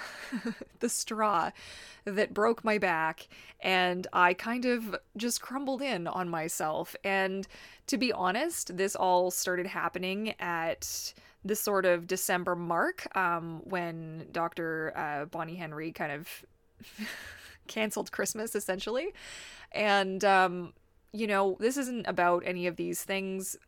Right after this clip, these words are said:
I am very happy and proud to say that I have, you know, have been following the rules and, and the guidelines as set forth by our government and all of these things. And I'm doing my absolute utmost to just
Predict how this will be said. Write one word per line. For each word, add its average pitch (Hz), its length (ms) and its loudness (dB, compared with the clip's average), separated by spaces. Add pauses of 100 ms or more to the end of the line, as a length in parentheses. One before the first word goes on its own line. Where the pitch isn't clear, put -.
I 185 120 6
am 185 220 0
very 190 520 2 (180)
happy 185 480 2
and 170 140 -4
proud 170 360 2
to 185 60 -8
say 175 220 -2
that 165 180 -4
I 165 120 0
have, 165 220 -6
you 202 80 -6
know, 165 260 -4 (120)
have - 180 -6
been 180 120 -4
following 175 540 0
the 202 60 -2
rules 180 440 0
and, 175 280 -4
and 185 140 -4
the 196 40 -4
guidelines 175 640 -4
as 185 120 -6
set - 200 -6
forth - 320 -6
by 160 120 -2
our 175 140 0
government 175 460 -8
and 190 80 -6
all 156 200 -6
of 175 100 -6
these 190 180 -6
things. 170 260 -8
And 175 80 -8
I'm 175 100 -6
doing 175 220 -4
my 165 140 -4
absolute 175 640 -4
utmost 170 560 -4
to 175 280 0 (460)
just - 320 -4